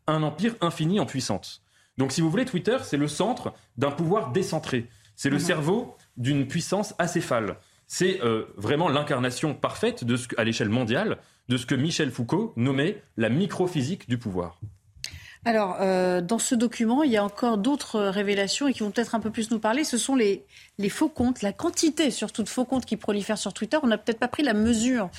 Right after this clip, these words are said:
Speaker 2: euh, du problème quand même, hein.
Speaker 1: Oui, alors c'est l'aspect déjà le plus intéressant et potentiellement le plus explosif.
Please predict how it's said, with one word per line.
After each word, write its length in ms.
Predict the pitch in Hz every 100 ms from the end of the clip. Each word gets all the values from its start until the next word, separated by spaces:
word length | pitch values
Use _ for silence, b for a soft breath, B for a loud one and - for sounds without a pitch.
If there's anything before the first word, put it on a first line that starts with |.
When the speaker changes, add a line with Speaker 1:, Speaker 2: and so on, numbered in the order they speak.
| B B -
Speaker 2:
euh, 120 | 185
du 100 | 175
problème 420 | 185 226 185 170
quand 120 | 170 175
même, 220 | 156 165
hein. 100 | - _ _
Speaker 1:
Oui, 160 | 147 175
alors 140 | 117 110
c'est 120 | 135
l'aspect 240 | 127 190
déjà 160 | 139 160
le 80 | 110
plus 180 | 175
intéressant 600 | 147 117 104 - 127 202 -
et 140 | 110
potentiellement 640 | 104 - 139 131 117 131 165
le 60 |
plus 200 | - 143
explosif. 520 | 113 - 98 85 -